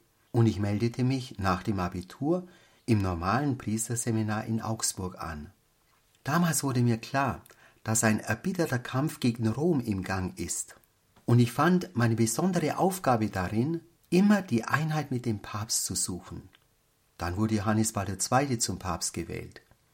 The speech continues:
Er hat meine Zeit im Priesterseminar und meinen Weg als junger Priester geformt. Ich war gerade geweiht und hatte als Kaplan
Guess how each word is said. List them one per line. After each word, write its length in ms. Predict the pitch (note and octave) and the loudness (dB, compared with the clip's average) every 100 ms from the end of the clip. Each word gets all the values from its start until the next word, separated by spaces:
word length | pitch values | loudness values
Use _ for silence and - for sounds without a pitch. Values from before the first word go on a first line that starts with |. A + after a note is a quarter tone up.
| _ - | _ 2
Er 140 | C3+ | 4
hat 120 | C#3+ | 6
meine 220 | B2+ A#2 | 6 6
Zeit 340 | A2+ A#2+ A#2 A2+ | 4 2 2 0
im 100 | F2+ | -4
Priesterseminar 920 | - D#3 - C#3+ C3 C3 B2 B2 B2 | -4 -2 -2 -2 -2 -2 0 -2 -4
und 120 | C3 B2 | -4 0
meinen 340 | A#2+ A2+ A2 | 2 0 0
Weg 300 | A#2+ C#3 - | 0 0 -4
als 280 | G2+ - - | -4 -4 -4
junger 320 | A2 A2 G2+ G2 | -4 -2 -2 -6
Priester 420 | - C3+ - A2+ | -6 -4 -2 -2
geformt. 640 | G2 F2+ F2 D#2 - - - _ _ _ _ _ _ | -4 -6 -6 -6 -8 -14 -20 _ _ _ _ _ _
Ich 140 | A#2 | 4
war 120 | A#2 | 6
gerade 420 | A2 A#2 D#3 F#3 C#3 | 6 6 6 4 2
geweiht 600 | G#2+ F#2+ A2 F#3 G#3+ - _ - - - | 0 0 0 0 -4 -12 _ -20 -14 -4
und 160 | A2+ | 0
hatte 260 | C3 C#3 G#2+ | 2 2 0
als 180 | G#2 - | 0 -2
Kaplan 680 | F#2+ - G#2+ B2 F#3 F#3 | -6 -2 0 2 2 -2